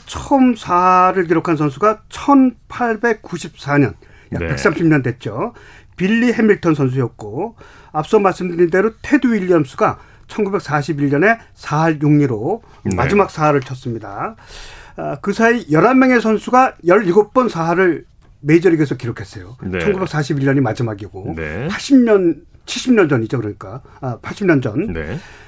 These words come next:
Speaker 1: 그 천구백오십 년에 시작된 일본 프로야구는 사할 타자가 아직까지 한 명도 나오지 않고
Speaker 2: 음.
Speaker 1: 천구백팔십육 년에 외국 타자 랜드바스가 기록한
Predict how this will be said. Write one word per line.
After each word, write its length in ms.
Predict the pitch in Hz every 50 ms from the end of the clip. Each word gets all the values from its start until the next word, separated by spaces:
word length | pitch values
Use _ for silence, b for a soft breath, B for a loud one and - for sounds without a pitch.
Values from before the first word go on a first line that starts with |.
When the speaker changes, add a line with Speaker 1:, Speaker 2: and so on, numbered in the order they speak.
| B B B B
Speaker 1:
그 120 | - 160 156 -
천구백오십 760 | - - 247 262 262 269 262 269 254 190 196 208 190 233 247
년에 280 | 240 247 240 233 233 220
시작된 640 | 214 - 220 208 - _ - 240 247 247 226 - -
일본 400 | 196 185 214 208 233 208 - -
프로야구는 600 | - - 196 185 175 165 175 226 247 160 - b b b b
사할 400 | b - - 170 165 170 175 -
타자가 360 | - 165 165 156 185 190 196 143
아직까지 360 | 143 - - - 156 147 151
한 140 | 147 175 160
명도 180 | 151 147 160
나오지 320 | 160 147 123 127 131 127 160
않고 500 | 127 110 104 - - 120 107 113 151 202
Speaker 2:
음. 460 | 92 95 92 90 87 85 82 80 80 80
Speaker 1:
천구백팔십육 960 | - - 233 220 220 214 233 208 - _ - - 214 - - 233 220 202 196 185
년에 480 | 180 175 180 180 190 220 240 254 247 b b b b b b _
외국 400 | - 127 185 247 226 233 - -
타자 380 | - 170 190 170 160 123 92 - -
랜드바스가 840 | 139 123 135 165 185 196 170 196 170 180 165 - - 170 160 165
기록한 440 | 147 151 147 139 - - 220 233 226